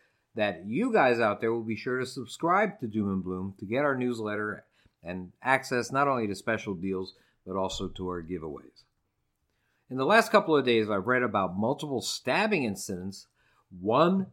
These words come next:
that killed a freshman at a New York college, Barnard College, a, a woman, and another that killed two young men, and even more seem to pop up in the news pretty much all the time. Any incident like this or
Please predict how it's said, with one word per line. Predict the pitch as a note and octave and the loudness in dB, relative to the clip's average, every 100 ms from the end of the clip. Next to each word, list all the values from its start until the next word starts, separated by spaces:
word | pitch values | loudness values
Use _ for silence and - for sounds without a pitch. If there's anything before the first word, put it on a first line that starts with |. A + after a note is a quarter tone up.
| _ | _
that | G2+ F2+ - | -6 -6 -2
killed | B2 G2+ | -2 -2
a | F#2+ | -2
freshman | C3 C#3+ - D3 C#3+ - | 0 0 0 -6 -6 -10
at | G2 G2 | -8 -6
a | |
New | G2 | -4
York | A2 G#2+ G#2 - | -2 -2 -2 -2
college, | C3+ C#3 C#3 B2+ | 0 2 0 -4
Barnard | G#2 F2+ A2+ A2+ A2 - | -6 0 0 0 -4 -4
College, | A2+ A2 A2 | -4 -2 -4
a, | F2 F#2 - | -8 -12 -14
a | F2 E2 _ | -14 -14 _
woman, | G#2+ C3+ D3+ B2+ | 0 2 2 -2
and | A2 | -4
another | G#2 A2+ G3+ E3 | -2 2 2 2
that | B2 G#2+ | 2 0
killed | B2 G#2+ | 0 -2
two | - E3 | -2 0
young | C#3+ A#2 | 0 0
men, | A#2+ E3 C#3+ C#3+ _ _ _ - | 0 2 2 -2 _ _ _ -6
and | A#2+ C3 - - - _ _ _ - | -4 -4 -8 -10 -12 _ _ _ -4
even | G3+ G3 G3 | -2 2 4
more | G#3 G3+ | 6 6
seem | G3 E3+ | 4 -2
to | D3+ | -2
pop | C3+ C#3+ C#3 | 0 0 2
up | C3+ B2+ | 0 0
in | B2 | -2
the | A2+ | 0
news | G2 G2 | 0 -2
pretty | G2 C3+ B2+ | -4 -6 -4
much | G#2+ G2 - _ | -2 -4 -8 _
all | G2+ G#2+ F#2+ D#2+ | -4 -2 -2 -6
the | - | -6
time. | G2 D2 C#2+ - _ _ _ _ _ _ _ | -6 -6 -10 -20 _ _ _ _ _ _ _
Any | - G#3+ A#3 | 0 2 2
incident | E3+ E3 D#3+ D3 B2 | 0 -2 0 -2 0
like | A2 G2+ F#2 | 0 0 -2
this | F#2+ - | -6 -6
or | F#2 | -10